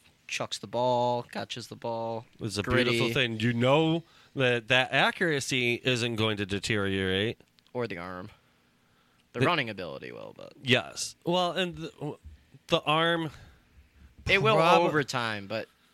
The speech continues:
Speaker 1: it was still kinda strong at, what is he, thirty-nine?
Speaker 2: Yeah.
Speaker 1: So.
Speaker 2: Yeah, that's true. That is true. And he does take good care of himself.
Speaker 1: Mm-hmm.
Speaker 2: So, <coughs> and, and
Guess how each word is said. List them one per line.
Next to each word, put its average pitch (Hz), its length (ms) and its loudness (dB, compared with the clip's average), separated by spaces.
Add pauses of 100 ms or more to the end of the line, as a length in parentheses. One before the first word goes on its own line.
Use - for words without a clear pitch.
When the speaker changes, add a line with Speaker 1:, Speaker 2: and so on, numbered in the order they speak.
(120)
Speaker 1:
it 151 60 -2
was 160 100 -2
still 170 180 -2
kinda 123 240 -2
strong 104 380 -6
at, 92 220 -6 (200)
what 107 140 -8
is 87 80 -12
he, 95 80 -8
thirty-nine? 107 580 -10 (240)
Speaker 2:
Yeah. 104 340 2
Speaker 1:
So. 67 300 -12 (840)
Speaker 2:
Yeah, 127 120 4
that's 123 200 -2
true. 78 280 -8 (240)
That 139 180 0
is 151 140 -2
true. 104 320 -4 (1120)
And 131 120 2
he 156 80 4
does 151 360 2
take 139 300 -2
good 127 260 -2
care 127 240 0
of 98 80 -4
himself. 78 500 -8
Speaker 1:
Mm-hmm. 101 300 -10 (200)
Speaker 2:
So, 90 540 0
<coughs> - 1600 -12
and, 175 140 -6 (960)
and 151 260 0